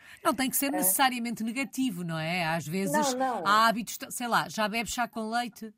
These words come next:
Speaker 2: Ai, não, isso não, por amor de Deus, não.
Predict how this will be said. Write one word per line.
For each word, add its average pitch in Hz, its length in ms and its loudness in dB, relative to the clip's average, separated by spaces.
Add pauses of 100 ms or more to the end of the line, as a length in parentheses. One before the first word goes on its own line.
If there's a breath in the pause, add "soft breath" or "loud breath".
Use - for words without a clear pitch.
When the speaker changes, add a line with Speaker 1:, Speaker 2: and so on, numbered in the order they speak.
(560)
Speaker 2:
Ai, 180 180 2
não, 165 220 -6
isso 175 220 -10
não, 139 160 -10 (100)
por 160 100 -4
amor 151 240 -2
de 139 60 -10
Deus, 131 300 -10
não. 139 180 -4